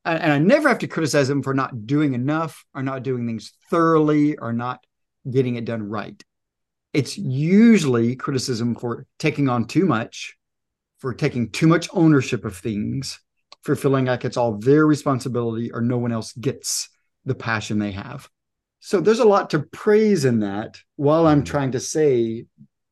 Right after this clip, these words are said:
Speaker 1: "But you can't do it all. You don't need to do it all. It's not your job." And if I just say it's not your job, that's offensive to them. "What do you mean it's not my job? If it's, if I don't do it, who's gonna do it?" So trying to find ways to, to praise the work they're doing while asking,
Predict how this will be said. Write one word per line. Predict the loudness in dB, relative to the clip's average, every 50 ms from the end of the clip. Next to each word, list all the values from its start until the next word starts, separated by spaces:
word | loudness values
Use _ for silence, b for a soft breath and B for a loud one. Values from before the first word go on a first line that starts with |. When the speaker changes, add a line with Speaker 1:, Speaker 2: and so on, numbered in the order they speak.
| _ _ _ _ _
Speaker 1:
"But | -10 -8 -6
you | -8 -8
can't | -6 -4 -4 -4 -2
do | 0 0 0
it | 0
all. | 0 -2 -4 -4 -2 0
You | 2 4
don't | 4 4 4 2
need | 2 2 2 0
to | -2
do | 0 0 0 0
it | -2
all. | -2 -4 -4 -6 -6 -8 -8 -8
It's | -10 -8 -4 -2
not | -2 -2 -2
your | 0 0 0 0
job." | 0 0 -2 -2 -2 -4 -6 -8 -10 -14 -18 _ _ _ _ _ _ _ _ 0
And | 2 2
if | 2 2
I | 0
just | 0 0 -2 -2 0
say | 0 0 0
it's | 0 0
not | -2 -4 -4 -2
your | -2 -4
job, | -4 -2 -2 0 0 0 0 -2
that's | -4 -8 -8 -10
offensive | -12 -12 -6 -4 -4 -4 -4 -6 -10
to | -10 -12
them. | -14 -10 -8
"What | -4 0
do |
you | 2 2
mean | 2
it's | 2 2
not | 0 0
my | 0 -2
job? | -2 -2 -4
If | -4 -6 -8
it's, | -12 -16 -16 -14 -12
if | -6 0
I | 2 4
don't | 4 4
do | 4 4
it, | 4 4
who's | 2 2 2
gonna | 2 2 2
do | 0 -2 -4
it?" | -6 -8 -12 b b b b b b b b b b _ _ _ _
So | -6 -4 -4 -4 -4 -8 -14
trying | -16 -10 -6 -4 -2 -2 -2
to | -2
find | -2 -2 -2 -2 -2
ways | -2 -4 -4 -6
to, | -8 -10 -14 -14 _ _ _ _ _ -12
to | -12
praise | -12 -12 -16 -12 -8 -4 -2 -2 0 0 0 -2 -2 -4 -4
the | -6 -8 -4 -4 -2
work | -2 -2 -4 -6 -6
they're | -6 -6 -6
doing | -4 -4 -4 -4 -4 -4 -4 -6 -8 -10 -14 _ -6
while | -2 0 0 0 0
asking, | -2 -2 -4 -4 -6 -6 -8 -8 -8 -8 -8 -10 -12